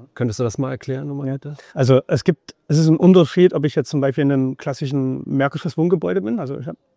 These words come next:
Speaker 2: bin eine Wohnungsgesellschaft, ich habe einen belegten Zustand, also die Wohnungen sind alle belegt. Ich möchte ungern reingehen, ich möchte ungern in die, an, an die Heizkörper rangehen. Das heißt, mit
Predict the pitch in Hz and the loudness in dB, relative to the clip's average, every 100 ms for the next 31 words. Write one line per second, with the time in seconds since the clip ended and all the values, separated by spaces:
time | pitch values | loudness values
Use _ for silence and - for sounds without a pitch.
0 | - 139 139 202 196 - 156 160 160 160 | -6 -2 4 6 4 0 -2 -2 -2 -4
1 | 160 - 120 127 139 156 170 - 135 147 | -4 -6 -10 -8 -8 -8 -10 -10 -4 0
2 | 143 - 131 - 202 - 190 196 - 123 | 0 0 -8 -4 -4 -2 -2 -4 -4 -4
3 | 123 135 139 131 135 139 147 143 160 - | -2 0 0 -2 -6 -6 -4 0 -2 -4
4 | _ 120 147 - 170 143 135 127 123 131 | _ -2 0 0 -2 0 0 0 0 -2
5 | 104 107 131 - - 143 131 135 127 131 | -4 -6 -8 -4 2 4 4 0 -2 -2
6 | 127 127 127 - 127 117 131 - 123 113 | -2 -4 -6 -4 -6 -4 -8 -4 -4 -4
7 | 117 123 - - - 127 139 - - - | -8 -8 -12 -12 -4 0 0 -2 -10 -4
8 | 143 | -4